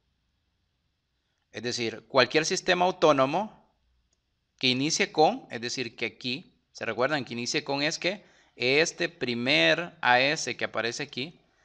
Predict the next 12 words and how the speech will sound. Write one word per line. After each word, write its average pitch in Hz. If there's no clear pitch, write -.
inicie 123
con 151
un 165
número 170
entre 127
cero 156
y 180
nueve, 165
¿sí? 131
Que, 117
digamos 117
que 113